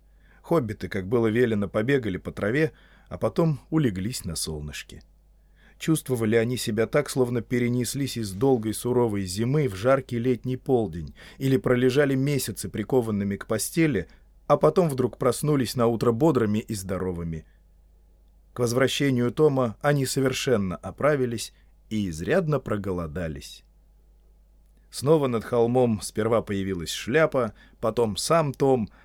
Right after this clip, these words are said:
а за ним послушной чередой семенили шесть пони.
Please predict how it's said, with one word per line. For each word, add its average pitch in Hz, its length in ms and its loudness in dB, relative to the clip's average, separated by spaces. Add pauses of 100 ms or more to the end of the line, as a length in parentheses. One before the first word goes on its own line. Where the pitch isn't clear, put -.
(160)
а 104 140 -2
за 127 160 4
ним 170 280 4
послушной 107 680 -4
чередой 135 580 -2 (360)
семенили 156 920 2
шесть - 500 -4
пони. 87 480 -4